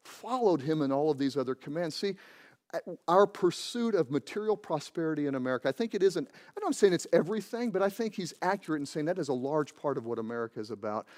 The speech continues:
and a large part of what we dream and make our life purpose. But God gives us these good laws that give life.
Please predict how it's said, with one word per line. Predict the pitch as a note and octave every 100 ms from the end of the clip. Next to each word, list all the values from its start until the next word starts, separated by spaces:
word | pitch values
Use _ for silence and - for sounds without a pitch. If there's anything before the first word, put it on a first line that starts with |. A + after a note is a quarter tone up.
| -
and | C3
a | C3+
large | D3 G3 F#3
part | - D3+ C#3
of | B2
what | A#2 A#2+
we | A#2 A#2
dream | A2 A#2 A#2+ A2+
and | A2
make | G#2+ G#2
our | G#2+
life | G2+ G2+ G2+ _
purpose. | - C#3 - A2+ - - - _ _ _ _ _ _ _ _ _ _ _ - -
But | C#3+ A#2
God | D3 D3+
gives | A#2 D3+ B2
us | C3+ -
these | C3 A2
good | B2 A2+
laws | A#2 A2+ A2
that | G#2
give | G#2+ F#2+
life. | F#2 E2+ F#2+ -